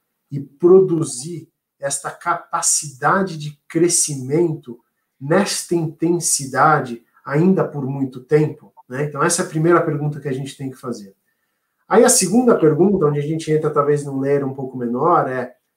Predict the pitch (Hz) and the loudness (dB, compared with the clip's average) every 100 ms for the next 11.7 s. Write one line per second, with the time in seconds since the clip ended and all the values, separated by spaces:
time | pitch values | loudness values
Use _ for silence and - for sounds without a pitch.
0 | _ 170 202 196 226 220 196 - 175 175 | _ -2 0 0 4 4 4 4 6 6
1 | 175 - 147 - 143 - 156 160 151 156 | 4 -2 -4 -4 -6 -4 -2 -2 -2 -4
2 | 156 - 156 135 123 120 113 - _ _ | -2 -2 -2 -4 -6 -8 -10 -20 _ _
3 | 127 143 151 - - _ _ 156 - 180 | -10 -6 -2 -4 -6 _ _ -2 0 0
4 | - 196 196 185 - _ _ _ - 190 | 2 2 2 -4 -10 _ _ _ -8 0
5 | 190 139 - 185 196 - - 131 - 139 | 0 0 0 6 6 6 -2 -8 -8 -8
6 | 131 123 120 - 120 120 123 131 143 - | -8 -6 -8 -10 -14 -10 -2 2 2 2
7 | - - _ _ - 127 151 - - _ | -8 -20 _ _ -6 0 0 0 -14 _
8 | _ - 143 160 170 180 165 156 - 135 | _ 2 6 8 8 6 2 0 4 4
9 | 131 135 120 131 123 120 - 131 127 123 | 4 0 -4 -2 -2 -4 -6 -6 -4 0
10 | 175 196 196 170 156 160 156 147 - 143 | 2 2 2 2 2 4 4 4 0 -2
11 | 143 135 120 156 165 - 123 | 0 0 0 2 2 2 -6